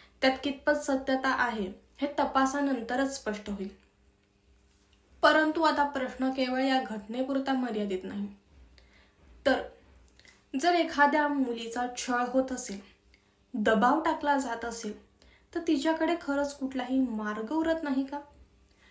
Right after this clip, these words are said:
वरिष्ठ अधिकाऱ्यांकडे तक्रार, महिला आयोग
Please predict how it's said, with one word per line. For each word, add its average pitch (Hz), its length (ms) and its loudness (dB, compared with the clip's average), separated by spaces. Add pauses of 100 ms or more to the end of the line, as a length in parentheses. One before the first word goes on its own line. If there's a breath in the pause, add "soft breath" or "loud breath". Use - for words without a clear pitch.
(200 soft breath)
वरिष्ठ 233 460 0
अधिकाऱ्यांकडे 262 880 -2 (120)
तक्रार, 220 340 -6 (760 soft breath)
महिला 262 440 6
आयोग 226 380 -2